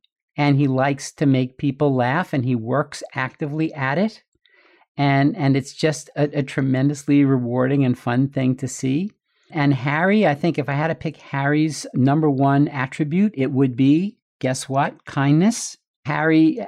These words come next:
from, from very early on, uh, Harry would reach out to kids in his, in his cohort, whether it would be preschool or, you know, early elementary,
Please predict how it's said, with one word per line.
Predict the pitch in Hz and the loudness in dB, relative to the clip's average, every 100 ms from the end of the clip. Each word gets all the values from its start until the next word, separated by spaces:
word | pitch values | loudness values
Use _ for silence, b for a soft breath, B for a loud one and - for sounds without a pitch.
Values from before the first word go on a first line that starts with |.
| - | -12
from, | - 165 151 147 | -4 0 2 0
from | 151 143 | 2 2
very | 151 170 180 | 4 2 2
early | 170 175 170 156 | 2 4 4 4
on, | 156 160 175 185 b b b b | 4 2 2 -2 b b b b
uh, | 135 127 | -4 -2
Harry | 123 147 156 151 | -2 0 2 2
would | 139 123 | 0 0
reach | 151 143 - | -2 -4 -6
out | 131 139 156 - - | -2 -2 -4 -12 -14
to | - 131 127 131 - | -2 2 2 0 -4
kids | - 147 147 143 - | -4 0 0 -2 -8
in | - 143 135 | -2 0 2
his, | 127 135 131 123 - b b b b | 0 -2 -2 -4 -10 b b b b
in | 135 | 0
his | 131 127 | 2 0
cohort, | - - 156 - 170 170 147 | -4 -2 -2 0 0 0 0
whether | 135 123 | -2 0
it | 123 | -2
would | 123 117 | -4 -2
be | 123 117 | -2 -2
preschool | - 147 147 - - 147 151 156 | -2 -2 -2 -6 -2 0 2 2
or, | 131 113 110 | 2 0 0
you | 123 123 | 0 0
know, | 123 131 | 0 0
early | - 135 143 | 0 2 4
elementary, | 139 139 135 143 156 160 | 4 4 2 2 2 2